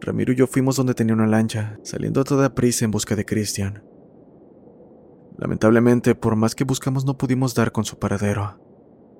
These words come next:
El mar se lo había tragado, y ni siquiera en los días posteriores, su cuerpo pudo ser encontrado en la costa, o flotando.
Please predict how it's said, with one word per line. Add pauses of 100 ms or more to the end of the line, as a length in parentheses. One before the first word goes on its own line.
El
mar
se
lo
había
tragado,
y
ni
siquiera
en
los
días
posteriores, (140)
su
cuerpo
pudo
ser
encontrado
en
la
costa, (680)
o
flotando.